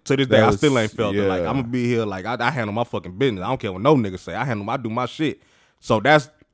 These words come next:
Speaker 1: that's kinda what my situation was. And other people, I don't know how people think, but I didn't have to move out. I didn't have, I just had to get some money.
Speaker 2: Mine was pretty much the same thing too. Like, I didn't have to move out.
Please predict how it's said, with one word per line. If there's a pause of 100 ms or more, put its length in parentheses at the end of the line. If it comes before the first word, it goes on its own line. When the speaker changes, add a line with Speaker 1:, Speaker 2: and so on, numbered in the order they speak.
Speaker 1:
that's
kinda
what
my
situation
was.
And
other
people,
I
don't
know
how
people
think,
but (360)
I
didn't
have
to
move
out.
I
didn't
have,
I
just
had
to (180)
get
some
money.
Speaker 2:
Mine
was
pretty
much
the
same
thing
too.
Like,
I
didn't
have
to
move
out.